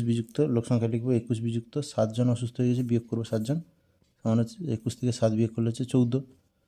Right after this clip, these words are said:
তাহলে চৌদ্দ জন লোক ওই কাজটা কত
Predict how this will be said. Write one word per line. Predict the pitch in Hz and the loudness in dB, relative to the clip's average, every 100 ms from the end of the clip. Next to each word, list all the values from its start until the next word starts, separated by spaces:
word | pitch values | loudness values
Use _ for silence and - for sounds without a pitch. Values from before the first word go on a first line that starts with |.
| _ _ | _ _
তাহলে | 110 117 120 | -8 -6 0
চৌদ্দ | 113 123 | 0 2
জন | 131 131 131 | 4 2 0
লোক | 165 - _ _ _ _ _ _ _ _ _ _ - | -4 -8 _ _ _ _ _ _ _ _ _ _ -8
ওই | 117 | -6
কাজটা | 110 107 139 - | -6 -6 -4 0
কত | 113 | 0